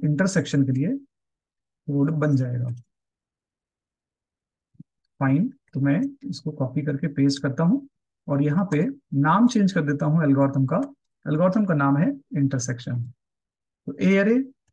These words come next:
या ए set जिसकी size एम है, B set जिसकी size एन है, हम उसके साथ working कर रहे हैं।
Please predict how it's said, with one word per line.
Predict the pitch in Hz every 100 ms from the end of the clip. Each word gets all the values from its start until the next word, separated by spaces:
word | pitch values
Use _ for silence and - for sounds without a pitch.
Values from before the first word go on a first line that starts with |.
| -
या | 147 143
ए | 165 165
set | 196 214 -
जिसकी | 135 139 151
size | 147 143 139 -
एम | 151 151
है, | 185
B | 208 131 156 175 277 -
set | - 180
जिसकी | 151 139 139
size | 151 147 143 139 143
एन | 147
है, | 170
हम | 147
उसके | 131 139
साथ | 147 135
working | 135 135 156 156
कर | 160
रहे | 196
हैं। | 285